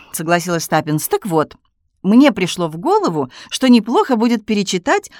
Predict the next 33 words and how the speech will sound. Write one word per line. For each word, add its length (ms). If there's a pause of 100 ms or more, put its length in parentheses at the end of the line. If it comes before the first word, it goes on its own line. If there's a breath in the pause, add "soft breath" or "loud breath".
«Андрокл 600
и 240
лев». 300
Мне 240
кажется, 440
что 180
это 220
один 260 (100)
из 140
рассказов 760 (480 soft breath)
из 200
книги 340
о 140
животных, 560
написанной 760
Эндрю 440
Лэнгом. 520 (280 loud breath)
В 140
детстве 400
я 160
его 200
обожала. 640 (640 loud breath)
А 80
потом 280
был 140
ещё 440
один 240
рассказ 500
об 140
одном 440
дне 240
из 220
жизни 560